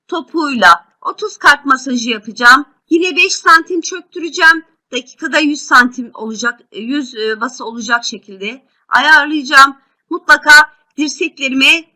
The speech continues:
kırmadan etkili bir, e, masaj yapmak istiyorsam dik olacak. Evet, otuza iki, otuza iki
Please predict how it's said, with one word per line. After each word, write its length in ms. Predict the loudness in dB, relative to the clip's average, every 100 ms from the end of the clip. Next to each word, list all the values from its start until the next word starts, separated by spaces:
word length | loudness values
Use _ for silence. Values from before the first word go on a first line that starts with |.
| _ _
kırmadan 600 | -10 0 2 4 4 2 -6
etkili 320 | -10 -14 -12
bir, 260 | -14 -16
e, 520 | -16 -12 -10 -10 -10 -6
masaj 420 | -6 -6 -8 -6
yapmak 360 | -6 -6 -8
istiyorsam 580 | -8 -18 -12 -6 -6 -8 _ _ _ _ _ _ _ _
dik 180 | -12 -10
olacak. 540 | -14 -14 -12 -14 _ _ _ _ _ _ _ _ _ _ _ -14
Evet, 240 | -12 -12
otuza 320 | -14 -14 -8 -8
iki, 240 | -8 -14
otuza 320 | -16 -14 -12
iki 580 | -12 _ -12 -12 -12